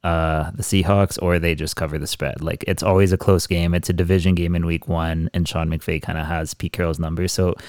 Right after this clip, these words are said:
at least to me, that's kind of like a week one write-off, see what the Seahawks do next week. But, I mean, the big concern to me is the Vikings, who finished the year last year in unserious. For some reason, they're in Frisky right now, and they just got dominated by the Bucs. Well, not dominated, but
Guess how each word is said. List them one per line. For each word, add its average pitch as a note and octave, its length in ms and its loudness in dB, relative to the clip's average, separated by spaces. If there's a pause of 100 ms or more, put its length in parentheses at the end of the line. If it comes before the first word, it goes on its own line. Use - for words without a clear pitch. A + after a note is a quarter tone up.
(380)
at B2+ 100 6
least D3 220 6
to A#2+ 80 6
me, G#2 160 10
that's F#2 240 6
kind F#2 180 6
of F2 80 4
like F2+ 160 6
a F#2+ 100 6
week F2+ 320 4
one F2+ 220 6
write-off, F2 480 4
see - 240 2
what F2 140 4
the F2+ 80 -4
Seahawks E2+ 420 0
do F#2 100 2
next E2 300 -2
week. E2 300 -2
But, E2+ 260 -2
I G2 140 2
mean, F2 180 2
the E2 80 -2
big F2 240 2
concern F2 380 2
to F#2 100 -2
me F2+ 140 2
is E2+ 100 0
the - 80 -4
Vikings, F2 520 0
who F2 100 0
finished F#2 340 0
the - 100 -2
year E2+ 160 2
last F2 280 -2
year F2+ 80 0
in E2 100 0
unserious. E2+ 800 -2 (100)
For F#2 220 -2
some F#2 160 0
reason, F2 300 0
they're E2 120 0
in D#2+ 60 -2
Frisky E2+ 380 -4
right E2 180 -2
now, D#2+ 280 -4
and E2 180 -2
they D#2+ 140 -2
just D#2+ 220 -6
got F2 180 -4
dominated D#2+ 520 -6
by D#2+ 140 -6
the - 100 -10
Bucs. - 400 -12
Well, A#2 140 8
not B2 200 8
dominated, F2+ 460 2
but - 240 -6